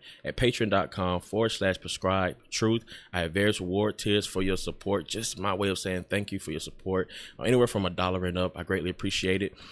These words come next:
Um, if not, I appreciate your prayers. Um, today's live stream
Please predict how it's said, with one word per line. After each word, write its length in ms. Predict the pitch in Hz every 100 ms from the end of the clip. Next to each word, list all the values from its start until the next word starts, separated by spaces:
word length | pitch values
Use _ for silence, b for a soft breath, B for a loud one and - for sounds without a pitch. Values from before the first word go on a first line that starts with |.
| B B -
Um, 440 | 95 92 92 92 - _ _ -
if 280 | 151 147 127
not, 300 | 151 175 -
I 100 | 127
appreciate 420 | 147 139 139 -
your 80 | 139
prayers. 500 | 147 180 110 113 - B B B -
Um, 280 | 117 107 -
today's 480 | 113 113 143 147 123
live 440 | 82 120 160 160
stream 580 | - 101 92 95 110